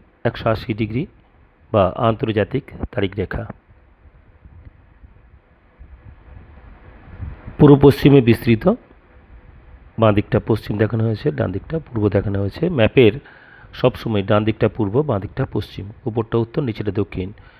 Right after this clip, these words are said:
এই যে উত্তর থেকে দক্ষিণে বিস্তৃত অর্ধবৃত্তাকার কাল্পনিক রেখাগুলিকে দ্রাঘিমা রেখা বলে। মূল মধ্য, এগুলো ডিগ্রি, মিনিট, সেকেন্ডে প্রকাশ কর-, প্রকাশ করা হয়। মূল মধ্যরেখা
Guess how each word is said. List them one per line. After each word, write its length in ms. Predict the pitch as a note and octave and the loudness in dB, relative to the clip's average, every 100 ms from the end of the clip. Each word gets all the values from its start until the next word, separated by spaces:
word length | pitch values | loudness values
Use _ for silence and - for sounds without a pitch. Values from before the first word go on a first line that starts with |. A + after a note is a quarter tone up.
| _ _ | _ _
এই 80 | A#2+ | 0
যে 120 | A#2 | 0
উত্তর 300 | B2 A#2+ C3 | -2 -2 -4
থেকে 280 | - A#2+ G#2+ | -2 -2 2
দক্ষিণে 520 | A#2+ - - E3+ E3 | 0 0 -2 0 0
বিস্তৃত 600 | C3 A#2+ A2+ G#2 G2 F2+ - - - - - - | -2 -6 -6 -4 -2 -4 -8 -20 -20 -20 -20 -4
অর্ধবৃত্তাকার 760 | A2+ A#2 A2+ C#3 - A#2+ - F#2 | 2 2 2 -6 -4 -4 -2 -4
কাল্পনিক 520 | - A#2 A#2 B2 A2+ | -2 -2 -2 -4 -2
রেখাগুলিকে 640 | A2 A2 G2+ G2 - F#2 G#2+ - | 0 0 -2 -4 -6 -8 -10 -4
দ্রাঘিমা 400 | G#2+ G2+ A2+ G#2 | -2 -2 -2 -4
রেখা 220 | G2 G#2 | -4 -6
বলে। 320 | F#2 F2+ F#2 A2 _ _ - - _ - _ _ _ _ _ - | -6 -8 -8 -14 _ _ -20 -20 _ -20 _ _ _ _ _ -4
মূল 200 | C3+ C3+ | 0 2
মধ্য, 280 | C#3+ C3 - | 2 0 -6
এগুলো 240 | F3+ C#3 C#3+ | -6 0 0
ডিগ্রি, 320 | B2 B2+ C3 | 0 0 -2
মিনিট, 440 | B2 A#2+ A#2 - - | 0 0 -2 -2 -6
সেকেন্ডে 400 | - A#2+ A2+ A2+ | -2 -2 0 0
প্রকাশ 300 | G#2+ G#2+ A2 | 0 -2 -4
কর-, 160 | - - - | -6 -10 -4
প্রকাশ 280 | A2+ A#2 | 0 0
করা 220 | - G#2 G#2 | -2 -2 -2
হয়। 200 | A2 A3 _ _ _ _ _ _ - _ _ _ - - - - _ _ _ - - _ - _ _ _ _ _ | -2 -6 _ _ _ _ _ _ -20 _ _ _ -20 -20 -20 -20 _ _ _ -20 -20 _ -20 _ _ _ _ _
মূল 180 | C#3 D#3 | 4 4
মধ্যরেখা 600 | C#3+ A#2+ G#2 G2+ - D3+ | 4 0 0 -2 0 -4